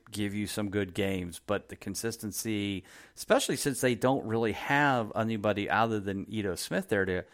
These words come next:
to give him some time off. And, you know, they, they moved in Malcolm Brown last year. They moved in, you know, Darrell Henderson. You know, they were, they rotate a lot of players to kinda keep him fresh.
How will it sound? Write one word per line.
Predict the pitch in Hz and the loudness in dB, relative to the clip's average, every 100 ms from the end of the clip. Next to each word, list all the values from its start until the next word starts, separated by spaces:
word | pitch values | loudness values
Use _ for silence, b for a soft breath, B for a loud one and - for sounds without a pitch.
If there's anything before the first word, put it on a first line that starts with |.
| b b b _ | b b b _
to | 107 | -6
give | 92 143 147 | 2 2 4
him | 175 247 | 2 2
some | - 113 | 2 -2
time | - 143 143 139 | 0 2 2 2
off. | 202 262 - - | 2 0 0 0
And, | 110 104 - | 2 0 -2
you | 123 | 0
know, | 113 | 4
they, | 123 180 | 4 2
they | 120 156 | 4 4
moved | 139 123 120 110 | 4 2 2 4
in | 110 104 98 87 b - | 4 4 2 -4 b 0
Malcolm | 101 98 87 | 2 2 0
Brown | 87 135 151 147 | 4 6 8 6
last | 143 135 - - | 2 0 -4 -4
year. | 127 127 | 0 0
They | 98 | 0
moved | 90 90 82 | -2 -4 -4
in, | 90 87 | -4 -4
you | 87 | -6
know, | 85 | -8
Darrell | 85 98 90 85 | -2 0 0 0
Henderson. | 147 151 131 - 139 131 120 B B - | 0 -2 -4 -2 0 2 0 B B 2
You | 127 | 4
know, | |
they | 190 | 6
were, | 151 | 6
they | 156 240 | 4 4
rotate | 160 127 120 139 | 6 6 6 2
a | 104 | 2
lot | 107 180 160 | 4 4 2
of | - | 2
players | 175 156 104 | 2 4 2
to | - | -2
kinda | - 131 131 | -2 0 0
keep | - - 151 - | -4 -6 -6 -2
him | 151 139 | 0 0
fresh. | - - 165 208 95 - | 0 2 6 6 6 0